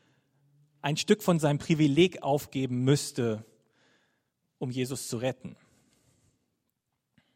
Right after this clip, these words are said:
Und ich glaub, die meisten von uns, die hier sitzen, vielleicht nicht alle, ich kenn nicht eure, alle eure Geschichten, sind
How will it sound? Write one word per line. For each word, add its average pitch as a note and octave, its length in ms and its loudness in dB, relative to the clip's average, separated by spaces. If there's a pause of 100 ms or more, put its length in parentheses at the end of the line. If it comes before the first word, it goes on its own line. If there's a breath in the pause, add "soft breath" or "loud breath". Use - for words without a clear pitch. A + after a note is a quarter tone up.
(1800 loud breath)
Und D#3 80 -2
ich D3 80 -2
glaub, A3 340 4
die E3 100 0
meisten F3 520 0
von E3+ 160 -4
uns, D#3 200 -4
die D#3+ 100 2
hier D3 200 4
sitzen, E3 680 -4 (180)
vielleicht F3 220 0
nicht G#3+ 180 -2
alle, G3 400 0 (540 loud breath)
ich - 120 -14
kenn D#3+ 320 -2
nicht - 320 -10
eure, D#3 400 -2
alle D3+ 340 -2
eure C#3 280 -2
Geschichten, D#3+ 540 -4
sind D#3 460 0